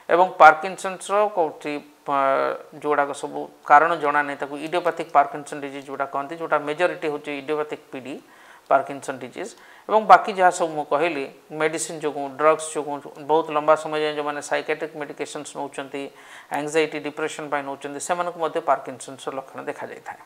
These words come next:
ପାର୍କିନସନ୍ର ପ୍ରଥମ ଲକ୍ଷଣ ହେଉଛି ସ୍ଲୋ ହେଇଯିବା। ଆଗରୁ ଯେତିକି speed ଚାଲିଥିଲେ ଧୀରେ ଧୀରେ ସ୍ଲୋ ହେଇଯାଉଛନ୍ତି। ଚାଲିଲା ବେଳେ ହାତ ସୁଇଂ ନ କରିବା,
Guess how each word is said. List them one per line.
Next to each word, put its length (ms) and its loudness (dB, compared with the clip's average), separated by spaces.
ପାର୍କିନସନ୍ର 520 6
ପ୍ରଥମ 320 -6
ଲକ୍ଷଣ 300 -2
ହେଉଛି 380 -6
ସ୍ଲୋ 340 -2
ହେଇଯିବା। 420 -6
ଆଗରୁ 240 0
ଯେତିକି 280 -8
speed 300 -8
ଚାଲିଥିଲେ 360 -2
ଧୀରେ 200 -6
ଧୀରେ 180 -10
ସ୍ଲୋ 260 0
ହେଇଯାଉଛନ୍ତି। 680 -4
ଚାଲିଲା 260 10
ବେଳେ 180 6
ହାତ 380 2
ସୁଇଂ 400 -6
ନ 120 0
କରିବା, 460 2